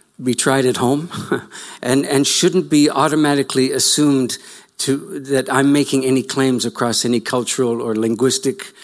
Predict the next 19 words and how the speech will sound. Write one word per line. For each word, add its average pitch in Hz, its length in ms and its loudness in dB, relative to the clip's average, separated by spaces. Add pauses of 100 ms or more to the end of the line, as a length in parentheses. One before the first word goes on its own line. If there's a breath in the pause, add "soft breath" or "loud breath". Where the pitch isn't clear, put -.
(380 loud breath)
or 113 160 -2
racial 117 560 2 (140)
or 110 300 -6
historical 117 760 -2 (440 loud breath)
boundaries. 104 720 -4 (500 soft breath)
Because 117 300 -4
the 127 80 0
last 131 280 2
thing 127 140 0
I 127 40 2
would 120 180 2
ever 131 200 2
want 127 180 2
to 120 60 0
do 123 160 0
is 117 100 0
contribute 127 540 -4
to 123 280 -2
globalization. 131 840 0